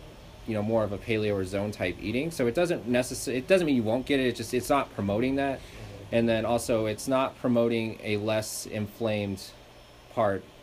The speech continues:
Speaker 1: or less inflammation in the body.
Speaker 2: Yeah.
Speaker 1: So it's, it's actually might cause a little bit more inflammation,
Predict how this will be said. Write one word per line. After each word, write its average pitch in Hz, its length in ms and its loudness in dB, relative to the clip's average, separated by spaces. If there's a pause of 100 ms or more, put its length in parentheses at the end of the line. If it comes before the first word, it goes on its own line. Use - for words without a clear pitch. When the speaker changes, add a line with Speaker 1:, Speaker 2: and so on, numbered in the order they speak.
(120)
Speaker 1:
or 98 260 2 (680)
less 127 200 4
inflammation 107 520 -2
in 92 60 -2
the 90 40 -4
body. 87 420 -2
Speaker 2:
Yeah. 117 80 -10
Speaker 1:
So 104 260 0
it's, 104 260 -4
it's 113 180 -2
actually 123 360 2
might 107 200 0
cause 110 240 0
a 107 60 -4
little 131 180 0
bit 104 140 -4
more 120 240 2
inflammation, 95 680 -4